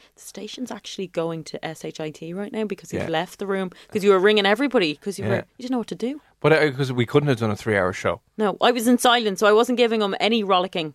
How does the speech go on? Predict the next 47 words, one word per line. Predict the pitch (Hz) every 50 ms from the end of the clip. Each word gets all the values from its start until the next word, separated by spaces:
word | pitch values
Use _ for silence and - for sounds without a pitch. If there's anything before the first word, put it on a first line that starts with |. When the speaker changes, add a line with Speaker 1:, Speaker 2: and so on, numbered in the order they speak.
| _ _ _
Speaker 1:
because | 190 202 190 190
I | 185
was | 165 170 -
silent. | - 214 233 196 175 175 - - _ _ _ -
Speaker 2:
Yeah, | 113 107 101 -
so, | - - 131 123 123 113 -
uh, | 123 120 123
listen, | 120 135 120 - 135
it | 120 117
was, | 127 131 127 123 107 -
and | 110 113 117
then | 120
Nob-, | 123 123 120 - -
see, | - - 123
Nobby | 131 143 156 165 151
was | 135 113
messaging | 113 123 117 107 117 101 107 101
me | 98 101 107 107
as | 98 92 107
well, | 101 101 98 101
going, | 92 98 90 85 82 78 76 - - _ _ _ _ _ _ _ _ _ _ _ _ _ _ _ _ _ _ _ _
"What's | 104 98 -
going | - 107 98 95 95
on?" | 98 98 95 95 _ _ _ _ _ -
Speaker 1:
Yeah. | 139 143 156 - _ _ _ _ -
Speaker 2:
Anyway, | 110 113 117 113 107 92 - _ _ _ _ - - - - _ _ _ _ _ _ - 110
go | 131 143 160
check | - - 165 143 151
it | 143
out | 147 143 135 - -
if | 117 127
you | 120
haven't | 123 123 123 120
already, | 110 107 101 101 104 98 104 - _ _ _ -
uh, | 104 98 95 87 -
on | - 104 101 95 98
whatever | 98 104 107 107 104 98
platform, | - - - - 92 - - 101 92 85
Instagram, | 113 107 - - - 110 101 95 95 95
YouTube, | 101 95 - 90 82 -
Facebook, | - 85 87 - - - 87 - _ _ -
the | 104 98
best | 90 95 90 - - -
places | - 87 92 - - - -
to | -
do | 90 87
it. | 78 -